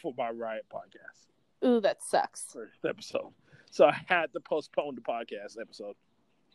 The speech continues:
Speaker 2: That is the, hey, weather is unpredictable here in middle, in any part of Tennessee, so I get it.
Speaker 1: Yeah,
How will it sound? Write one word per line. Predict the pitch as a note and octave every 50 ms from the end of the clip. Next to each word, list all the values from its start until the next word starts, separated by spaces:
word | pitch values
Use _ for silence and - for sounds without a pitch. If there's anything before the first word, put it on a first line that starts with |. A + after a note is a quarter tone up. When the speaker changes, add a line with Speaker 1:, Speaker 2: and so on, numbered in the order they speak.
| _ _ _ _ _ _ _ _ _ _ _ _ _ - -
Speaker 2:
That | A#3 B3 A#3 A#3+
is | C4 C#4 C#4+ - -
the, | - - - A#3 A3+ A#3 - - - - - -
hey, | - B3+ C4+ C4+ A3+ G3 E3+ - _ _ _ _ _ _ - - - _ _ - - - _ _ _ _ _ -
weather | - - B3+ B3+ B3 C4+ C#4+ D#4+ F#4 F#4+ G4
is | F#4+ F4+ E4+ D4+
unpredictable | D4+ D#4 D#4 - C#4 C4 D4 D4+ - B3+ A#3 A#3 A#3
here | A#3 B3 A#3+ A3+ A3+ A#3
in | A#3 A#3+ B3 B3 A#3+ A#3+ A#3 - _ _ _ _ -
middle, | B3+ B3+ B3+ A#3+ A#3 A#3 - - -
in | C4 B3 B3 B3
any | G3+ A3+ B3 D4+ D#4 - - _
part | - A#3 G#3 F#3+
of | G#3 G#3
Tennessee, | - - G3 F#3 G#3 - - - F#3+ F#3+ G3 A3+
so | A3+ - - A3 A3 A3 A3
I | A3+ B3 B3
get | A#3 C4 E4
it. | - - _ _ _ _ _ - - - - - - - - A#2
Speaker 1:
Yeah, | A2 A2+ A#2+ A#2 A#2